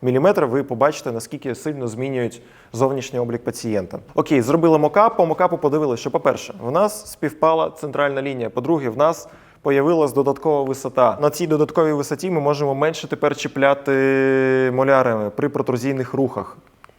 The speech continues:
І також ми можемо порівняти на колажі, як це виглядає до, ось де знаходиться центральна лінія в цьому положенні, і по розміру нижнього різця можна оцінити, наскільки в нас,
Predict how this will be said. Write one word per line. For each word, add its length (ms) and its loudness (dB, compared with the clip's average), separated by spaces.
І 80 -4
також 340 0
ми 60 -6
можемо 300 0
порівняти 640 0
на 440 2
колажі, 500 -2
як 220 -2
це 100 -6
виглядає 480 0
до, 320 2
ось 220 0
де 140 -2
знаходиться 500 -6
центральна 460 -4
лінія 240 -2
в 40 -10
цьому 260 2
положенні, 640 2
і 180 0
по 420 4
розміру 440 4
нижнього 480 2
різця 300 4
можна 300 2
оцінити, 420 -2
наскільки 380 -2
в 40 -2
нас, 280 4